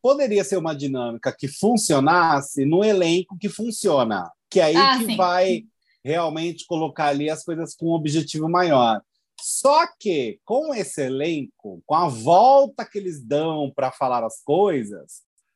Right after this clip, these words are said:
Speaker 1: é, precisa ser mais descarado, sabe? Então tem que ser,
Speaker 2: É.
Speaker 1: não dá pra colocar protagonista e antagonista, tem que colocar, tipo, inimigo, sabe?
Speaker 2: É.
Speaker 1: Não antagonista. Tem que ser
Speaker 2: Pois
Speaker 1: muito
Speaker 2: é.
Speaker 1: mais, uma palavra mais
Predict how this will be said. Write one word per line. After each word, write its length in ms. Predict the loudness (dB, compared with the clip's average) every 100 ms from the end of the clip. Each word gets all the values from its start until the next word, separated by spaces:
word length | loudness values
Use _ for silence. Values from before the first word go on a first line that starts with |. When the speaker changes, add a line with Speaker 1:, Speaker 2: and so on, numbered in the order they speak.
| _
Speaker 1:
é, 360 | -2 2 2 2
precisa 440 | 0 -2 0 -2
ser 180 | 0 -2
mais 200 | -2 -6
descarado, 720 | -8 -6 -2 0 0 0 -4
sabe? 440 | -4 -2 0 -2 -2
Então 220 | -2 -2
tem 140 | -4
que 80 | -6
ser, 580 | -4 4 6 6 4 0
Speaker 2:
É. 60 | -8 _
Speaker 1:
não 140 | -8 -4
dá 120 | -2
pra 160 | -4 -4
colocar 420 | -4 -2 -2 -4
protagonista 920 | -4 -6 -6 -4 -6 -8 -10 -6 -2
e 80 | -2
antagonista, 720 | -2 0 0 0 -2 -4 -8
tem 120 | -8 -2
que 40 |
colocar, 380 | 0 2 2 0
tipo, 300 | -2 -6 -4
inimigo, 800 | 0 2 4 2 2 0 -4 -6 _ _ _ _
sabe? 400 | -2 2 2 2
Speaker 2:
É. 200 | 0 2
Speaker 1:
Não 300 | 2 2 0 -6
antagonista. 1080 | -6 -6 -4 -6 -6 -8 -10 -10 -8 -8 -12 _ _ 0
Tem 140 | 0
que 60 | 2
ser 140 | 2
Speaker 2:
Pois 80 | 4
Speaker 1:
muito 240 | 2 0
Speaker 2:
é. 80 | 0
Speaker 1:
mais, 800 | 0 0 2 2 4 2 -2 -6
uma 180 | -4 0
palavra 300 | 4 4 2
mais 380 | 0 -2 -4